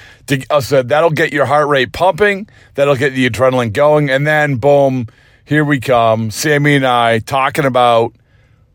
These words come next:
what trades you might be able to make to get Dylan Cease. And if I was, was a team, if I was running a team, I would want to trade for Dylan Cease. That's just me.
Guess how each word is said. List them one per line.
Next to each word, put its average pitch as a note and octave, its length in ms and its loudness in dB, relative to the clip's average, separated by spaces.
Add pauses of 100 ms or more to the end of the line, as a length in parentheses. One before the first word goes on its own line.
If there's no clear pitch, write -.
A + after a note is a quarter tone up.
(180)
what - 420 -2 (300)
trades D3 640 0
you A#2+ 160 -2
might D3 300 -2
be C#3+ 120 -2
able C#3 220 2
to B2 60 -2
make A2+ 320 0
to A2+ 100 -6
get A2 300 -2
Dylan G#2 400 -2
Cease. D#2+ 300 -8
And G2 80 -6
if F#2+ 100 -2
I A#2 80 2
was, D3 160 0 (400)
was D3+ 160 0
a D#3+ 80 0
team, F3 540 -4 (400)
if - 80 -6
I G3 220 0
was B3 200 0
running G3+ 240 2
a D#3+ 80 0
team, G2+ 380 -2 (580)
I C#3 180 0
would C#3+ 200 0
want B2+ 220 0
to A2+ 40 -2
trade G#2 300 -2
for G2 100 -10
Dylan F2 300 -6
Cease. D#2 320 -20
That's D#3 280 -4
just F#3 220 -2
me. E3 380 -2